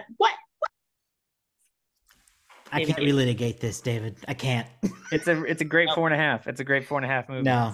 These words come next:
Speaker 2: it's a
Speaker 1: Maybe you
Speaker 2: five star movie. Okay. Anyway,
Speaker 1: It's a five star.
Speaker 2: we'll see what you, th-,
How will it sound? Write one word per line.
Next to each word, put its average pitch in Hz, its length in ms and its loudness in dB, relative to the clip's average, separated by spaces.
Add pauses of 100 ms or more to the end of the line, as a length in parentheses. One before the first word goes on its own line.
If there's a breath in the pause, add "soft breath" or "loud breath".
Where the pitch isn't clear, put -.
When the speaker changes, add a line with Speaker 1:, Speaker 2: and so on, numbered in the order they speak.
Speaker 2:
it's 139 180 0
a - 40 -8
Speaker 1:
Maybe 123 100 -2
you 110 60 0
Speaker 2:
five 117 80 -2
star 104 140 -8
movie. 101 320 -10
Okay. 123 420 0
Anyway, 123 480 2
Speaker 1:
It's 113 100 0
a 131 140 0
five 143 140 -2
star. - 40 -18 (920)
Speaker 2:
we'll 139 100 0
see 156 160 2
what 147 220 2
you, 135 160 -2
th-, - 120 -20